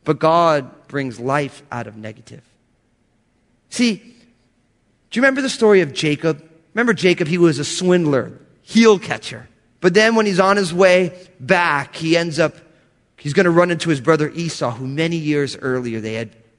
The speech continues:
gone sideways with one another. And he's trying to figure out, "How can I make sure Esau doesn't kill me and all of my wives and my family?" And he decides he's gonna give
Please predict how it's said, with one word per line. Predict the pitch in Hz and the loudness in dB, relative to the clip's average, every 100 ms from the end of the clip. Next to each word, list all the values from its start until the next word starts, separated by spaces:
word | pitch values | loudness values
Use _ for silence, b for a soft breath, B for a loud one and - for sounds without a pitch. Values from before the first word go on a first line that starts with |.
| _ _ _ _ | _ _ _ _
gone | - 151 139 | -2 -2 -2
sideways | - 143 143 143 135 117 | -4 -2 0 -2 -6 -8
with | 120 - | -12 -16
one | 120 113 | -14 -14
another. | 110 123 120 - _ _ _ - | -14 -18 -20 -20 _ _ _ -6
And | 165 | -4
he's | 151 | 0
trying | 190 | -2
to | 180 | 0
figure | 202 180 | 0 0
out, | 143 | 0
"How | 185 202 | 2 2
can | 226 196 | 2 2
I | 180 160 B B | 2 0 B B
make | 156 170 | 0 0
sure | - 160 | 0 -4
Esau | 165 160 143 | -4 -6 -6
doesn't | 139 131 120 | -6 -10 -6
kill | - 160 | -2 -2
me | 139 127 | -2 -4
and | 127 | -6
all | 135 160 | -2 -2
of | |
my | 156 160 | 0 2
wives | 160 156 156 156 160 | 4 2 2 0 -2
and | |
my | 143 139 | -2 -4
family?" | 151 151 147 123 123 _ _ _ _ _ _ _ | -2 -4 -6 -10 -14 _ _ _ _ _ _ _
And | - | -2
he | 165 | 0
decides | 202 185 | 2 0
he's | 170 151 | -2 0
gonna | 185 160 B B B | 2 0 B B B
give | - 214 214 | 2 4 4